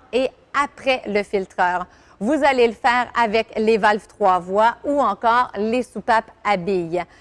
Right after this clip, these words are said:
Et de cette manière-là, on va pouvoir procéder avec le filtreur à cartouche. On va prendre bien soin d'ouvrir la valve sur le dessus pour laisser l'air sortir. Sinon, on va avoir de la misère à dévisser notre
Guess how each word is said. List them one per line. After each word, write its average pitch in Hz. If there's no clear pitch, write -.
Et 262
de 240
cette 220
manière-là, 202
on 202
va 196
pouvoir 233
procéder 208
avec 202
le 220
filtreur 247
à 208
cartouche. 254
On 202
va 196
prendre 214
bien 220
soin 247
d'ouvrir 220
la 185
valve 220
sur 208
le 196
dessus 196
pour 196
laisser 202
l'air 196
sortir. 254
Sinon, 359
on 370
va 247
avoir 226
de 220
la 196
misère 208
à 185
dévisser 185
notre 196